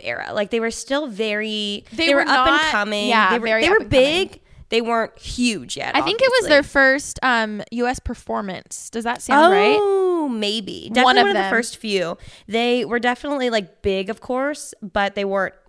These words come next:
Speaker 1: what they are now. And I knew of them, again, because of my mom. Again, 'cause I would eat at Korean restaurants and they'd have their music videos <laughs> playing in the background. So I've, like, heard of them. And so we got, we got, like, pictures with them in the background. And we were just like,
Speaker 2: Oh,
Speaker 1: but,
Speaker 2: we
Speaker 1: like,
Speaker 2: were
Speaker 1: no one
Speaker 2: really
Speaker 1: was, like, going
Speaker 2: close.
Speaker 1: crazy, though, for them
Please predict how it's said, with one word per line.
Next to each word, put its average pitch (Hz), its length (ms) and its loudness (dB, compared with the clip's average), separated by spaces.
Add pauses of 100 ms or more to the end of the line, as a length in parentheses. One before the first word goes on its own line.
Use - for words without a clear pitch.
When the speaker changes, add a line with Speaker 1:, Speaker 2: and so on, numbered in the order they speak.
Speaker 1:
what 185 240 -8
they 123 120 -8
are - 200 -6
now. 208 360 -2 (320)
And 233 360 0 (200)
I 247 120 2
knew 294 160 0
of 294 100 0
them, 285 240 0
again, 226 300 -6
because 220 180 -10
of 233 60 -12
my 233 100 -6
mom. 208 400 -8
Again, 214 260 -2
'cause 208 140 -6
I 214 60 0
would 214 100 -4
eat 208 80 -4
at 202 100 -8
Korean 202 240 -4
restaurants 196 400 -4
and 196 80 -8
they'd 196 120 -2
have 196 100 -2
their 208 120 -2
music 208 220 -4
videos 220 340 0
<laughs> - 0 -
playing 302 200 6
in 277 80 2
the 302 80 6
background. 220 640 0 (220)
So 330 100 4
I've, 311 80 2
like, 277 140 0
heard 427 260 0
of 302 120 -4
them. 190 340 -2
And 226 120 -4
so 226 280 -6
we 226 80 -10
got, 262 200 2 (320)
we 285 140 2
got, 359 80 4
like, 294 180 2
pictures 359 440 0
with 330 100 -4
them 294 160 2
in 285 80 -2
the 240 60 -2
background. 277 680 2
And 285 60 -2
we 262 60 -2
were 262 80 -2
just 262 180 -8
like, 269 120 0
Speaker 2:
Oh, 247 40 8
Speaker 1:
but, 240 80 6
Speaker 2:
we 277 120 2
Speaker 1:
like, 339 80 6
Speaker 2:
were 480 60 6
Speaker 1:
no 262 120 4
one 330 100 2
Speaker 2:
really 240 340 4
Speaker 1:
was, 233 80 2
like, 208 100 4
going - 0 -
Speaker 2:
close. 208 300 2
Speaker 1:
crazy, 185 440 -4
though, 165 180 -4
for 196 160 -6
them 190 160 0